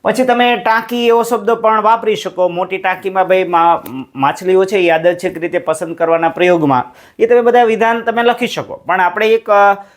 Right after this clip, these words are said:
બરાબર, જોઈ લઈએ કે ભાઈ કેવી રીતે આ દાખલો ગણવો એ આપણે ખાસ જોઈ રહ્યા છો. કે ભાઈ ઘટના ધારો કે એ બહાર કાઢેલ નર માછલી હોય. હવે કુલ માછલી તેર છે, એમાં નર માછલી કેટલી છે ભાઈ? નર માછલી પાંચ છે, પાંચ નર માછલી. તો લખીએ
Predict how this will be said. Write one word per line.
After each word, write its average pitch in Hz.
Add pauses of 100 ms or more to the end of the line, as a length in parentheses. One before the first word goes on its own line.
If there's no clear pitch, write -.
(120)
બરાબર, 262
જોઈ 202
લઈએ 208
કે 202
ભાઈ 202
કેવી 220
રીતે 214
આ 202
દાખલો 196
ગણવો 202
એ 196
આપણે 175
ખાસ 170
જોઈ 185
રહ્યા 165
છો. 170
કે 160
ભાઈ 208
ઘટના 175
ધારો 180
કે 190
એ 196
બહાર 175
કાઢેલ 180
નર 185
માછલી 151
હોય. 160 (600)
હવે 214 (260)
કુલ 247
માછલી 226
તેર 220
છે, 127
એમાં 180
નર 165
માછલી 247
કેટલી 247
છે 196
ભાઈ? 180 (340)
નર 170
માછલી 196
પાંચ 214
છે, - (100)
પાંચ 175
નર 247
માછલી. 156
તો 120
લખીએ 190